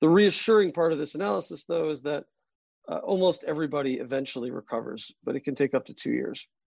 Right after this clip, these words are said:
So, uh, this scenario also comes up relatively commonly in my practice.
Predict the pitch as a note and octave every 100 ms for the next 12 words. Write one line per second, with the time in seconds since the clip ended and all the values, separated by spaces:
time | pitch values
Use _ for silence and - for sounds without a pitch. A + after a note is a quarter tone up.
0 | - - _ _ _ - - - - -
1 | _ _ - G3 G3 - _ _ _ -
2 | C#3 C#3 F3+ - - F#3 F3+ E3+ F3 F3+
3 | F#3 E3+ E3 D3+ D#3 C#3 C3+ - A#2+ -
4 | F3 E3 D#3 C3+ B2 - F3+ F#3 - D#3+
5 | -